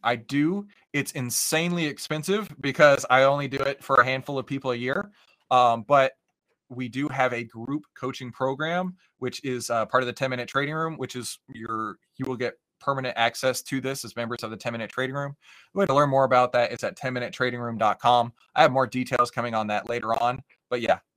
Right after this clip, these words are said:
if you are interested in that, I do it. But like I say, it's, it's insanely expensive because it's my time.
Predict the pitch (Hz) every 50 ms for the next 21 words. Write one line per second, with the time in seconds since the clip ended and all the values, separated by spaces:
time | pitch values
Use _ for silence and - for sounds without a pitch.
0 | _ - 127 127 127 127 123 123 - - 113 117 127 131 - - - - 135 135
1 | 131 131 131 131 - - 107 98 107 127 131 127 123 - - _ - 117 110 110
2 | 101 104 101 - 90 87 87 - - 120 120 - _ 143 143 - - - 139 -
3 | - - - 127 123 120 113 107 95 92 - - - - 107 95 - 90 87 90
4 | _ _ 110 110 - 104 101 95 101 101 - - 98 92 92 - 92 -